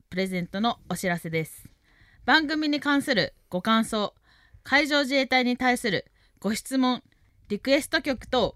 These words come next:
お寄せください。なお、住所、氏名、連絡先、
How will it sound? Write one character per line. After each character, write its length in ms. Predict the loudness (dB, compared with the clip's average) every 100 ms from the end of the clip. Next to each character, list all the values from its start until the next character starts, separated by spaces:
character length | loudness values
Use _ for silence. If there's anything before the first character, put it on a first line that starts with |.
| -8 -4
お 120 | -2
寄 80 | -2
せ 120 | -4
く 80 | -4
だ 100 | -2
さ 160 | 0
い。 120 | -2 -4 -20 -20 -20 -20 -20 -6
な 220 | 0 2
お、 100 | 0 -6 _ _ -16
住 220 | -2 0 2
所、 280 | 0 -4 _ _ _
氏 220 | -10 0
名、 280 | 2 2 -2 _ _ _ -4
連 160 | 0 2
絡 220 | 2 0
先、 420 | -6 -4 -8